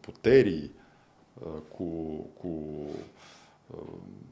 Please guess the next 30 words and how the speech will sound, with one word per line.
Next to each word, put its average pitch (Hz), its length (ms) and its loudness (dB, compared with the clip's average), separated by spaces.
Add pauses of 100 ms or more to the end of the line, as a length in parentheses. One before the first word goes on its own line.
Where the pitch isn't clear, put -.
(200)
ce, - 140 -4
cu - 200 -8
deciziile 90 680 2
care 82 200 -2
au 80 60 0
avut 85 200 -6
un 101 100 -4
impact 95 380 -2
major 113 420 2
împotriva 80 1000 -4
sau 71 300 -6
la, 76 180 -6
la 80 100 -2
adresa 85 380 0
umanității, 85 800 -2
dacă 80 260 -8
vorbim 76 400 -8
doar 73 260 -6
de 76 200 -6
Irak 76 320 -8
și - 120 -10
așa - 160 -8
mai 78 120 -10
departe. 95 440 -4
Deci 101 200 -4
mi 113 80 -4
se 107 120 0
pare 117 320 0
că, 107 400 4 (640)
uh, 98 840 -2